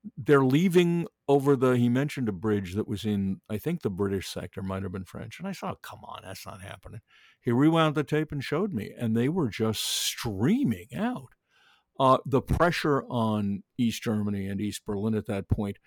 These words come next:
from the folks coming in from Czechoslovakia, from all of the upheaval going on, they finally just opened the, uh, threw up their hands and said, "Screw it. You wanna go? Go." Um, and it hit the fan.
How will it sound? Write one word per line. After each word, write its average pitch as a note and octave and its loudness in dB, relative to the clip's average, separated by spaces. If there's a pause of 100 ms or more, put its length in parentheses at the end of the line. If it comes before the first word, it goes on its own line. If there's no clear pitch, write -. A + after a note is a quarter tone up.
(300)
from A#2 2
the G#2+ -4
folks - -4
coming G#2+ -6
in F#2+ -8
from G2 -12
Czechoslovakia, A#2 0
from A2+ -4
all A2 0 (120)
of F#2+ -4
the F#2+ -8
upheaval A2+ 0
going G2+ -4
on, G2 -6 (320)
they C#3 -2
finally C#3+ -2
just - -10
opened A2 -2
the, - -6
uh, - -10
threw B2 2
up G#2 0
their G#2+ -2
hands A2 -2
and G#2 -6
said, G2 -8
"Screw B2+ -2
it. - -6
You G2+ -16
wanna A2+ -6
go? A#2+ -2
Go." B2+ -4 (760)
Um, A2+ 6 (360)
and G2+ 0 (100)
it A#2 -2
hit B2 2
the A2 -2
fan. A#2 -6